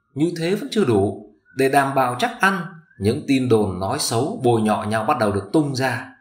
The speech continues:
Càng đến gần đại hội của viện, không khí càng sôi sục, khẩn trương.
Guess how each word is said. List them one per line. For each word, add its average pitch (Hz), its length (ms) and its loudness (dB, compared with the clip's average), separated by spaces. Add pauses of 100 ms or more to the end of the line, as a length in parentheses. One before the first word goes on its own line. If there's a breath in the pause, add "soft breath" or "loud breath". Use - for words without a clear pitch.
(600)
Càng 196 220 2
đến 262 160 0
gần 147 160 4
đại 123 180 4
hội 123 220 0
của 110 160 0
viện, - 460 -2
không 113 300 -4
khí 127 280 -4 (200)
càng 107 260 0
sôi 143 260 -4
sục, 107 160 -4 (240)
khẩn - 260 -6 (160)
trương. - 380 -2